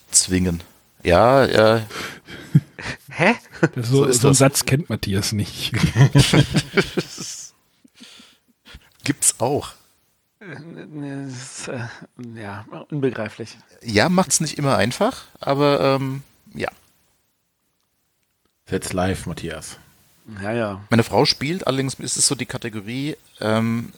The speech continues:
Speaker 1: wenn die Regeln länger als zehn Minuten dauern, hab ich eigentlich schon verloren, weil, ähm, da schaltet sie meistens ab. Also man kann so
Speaker 2: Ich
Speaker 1: diese
Speaker 2: kann aus
Speaker 1: einfachen
Speaker 2: persönlicher
Speaker 1: Spiele
Speaker 2: Erfahrung sagen, du kannst alles in zehn Minuten erklären.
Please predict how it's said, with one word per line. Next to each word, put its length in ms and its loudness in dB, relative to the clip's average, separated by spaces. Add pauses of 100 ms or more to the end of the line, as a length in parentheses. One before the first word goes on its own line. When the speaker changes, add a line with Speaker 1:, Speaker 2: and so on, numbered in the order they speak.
Speaker 1:
wenn 180 -6
die 60 0
Regeln 340 -2
länger 180 2
als 260 2
zehn 160 2
Minuten 340 0
dauern, 320 0
hab 120 -4
ich 120 -6
eigentlich 160 -6
schon 140 -8
verloren, 520 -12
weil, 280 -8
ähm, 260 -10 (1200)
da 160 0
schaltet 300 -2
sie 80 -2
meistens 400 -6
ab. 180 -10 (680)
Also 160 2
man 140 4
kann 100 4
so 80 2
Speaker 2:
Ich 40 -2
Speaker 1:
diese 120 2
Speaker 2:
kann 60 6
aus 60 6
Speaker 1:
einfachen 220 0
Speaker 2:
persönlicher 280 4
Speaker 1:
Spiele 120 2
Speaker 2:
Erfahrung 420 2
sagen, 220 2
du 80 -6
kannst 380 -6
alles 240 4
in 80 -2
zehn 240 0
Minuten 380 -4
erklären. 460 -10